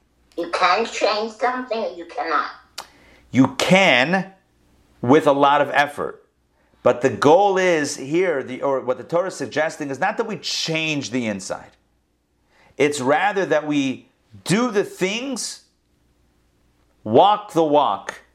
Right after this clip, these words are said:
Speaker 2: walk the walk, whether or not we feel excited about it or not. Walk the walk.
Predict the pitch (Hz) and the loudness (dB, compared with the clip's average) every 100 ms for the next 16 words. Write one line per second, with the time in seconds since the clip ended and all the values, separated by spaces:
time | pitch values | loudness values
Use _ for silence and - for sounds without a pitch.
0 | _ _ _ _ - 107 156 220 208 - | _ _ _ _ -4 4 6 6 0 0
1 | 185 165 143 107 - 120 180 190 170 165 | 2 4 2 0 -2 0 0 0 0 0
2 | 160 139 131 123 143 131 127 - 127 127 | 0 -2 -4 -2 0 0 -2 -4 -2 0
3 | 120 113 110 113 98 - 196 202 - - | 0 -2 -2 -4 -6 -4 -6 -4 -4 -4
4 | 92 - - | -4 -8 -16